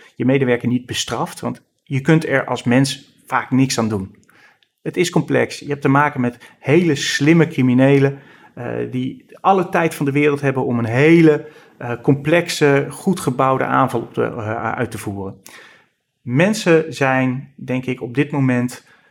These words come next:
ehm, nog een beetje onbewust onbekwaam. En, eh,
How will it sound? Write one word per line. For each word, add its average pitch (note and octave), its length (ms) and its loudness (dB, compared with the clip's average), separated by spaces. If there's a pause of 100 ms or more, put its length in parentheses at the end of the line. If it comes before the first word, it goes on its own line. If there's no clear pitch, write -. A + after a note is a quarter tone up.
(200)
ehm, A2 400 -6 (680)
nog F3 300 -6
een E3+ 80 0
beetje C#3 640 2 (420)
onbewust D3+ 460 0
onbekwaam. A#2 600 -4 (1700)
En, B2+ 600 -2
eh, G#2 380 -16